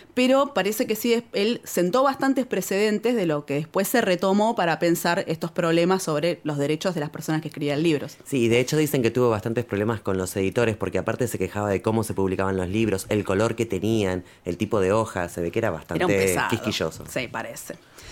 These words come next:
Speaker 1: Pero bueno, antes les decía que hubo ciento treinta y cinco adaptaciones de Un cuento de Navidad.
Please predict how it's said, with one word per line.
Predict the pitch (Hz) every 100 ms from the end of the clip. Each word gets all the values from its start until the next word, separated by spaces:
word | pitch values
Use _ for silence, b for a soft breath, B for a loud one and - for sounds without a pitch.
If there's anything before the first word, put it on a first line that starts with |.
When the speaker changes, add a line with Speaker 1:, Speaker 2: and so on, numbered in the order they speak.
| B
Speaker 1:
Pero | 277 285
bueno, | 220 -
antes | 403 381
les | 311 262
decía | 254 294 294 240
que | 254 247
hubo | 240 262 247
ciento | - 285 285 277
treinta | 202 196 185
y |
cinco | 175 233 233
adaptaciones | 196 170 170 - 196 170 160
de | 165
Un | 175
cuento | 175 175 180
de | 208
Navidad. | 233 262 254 247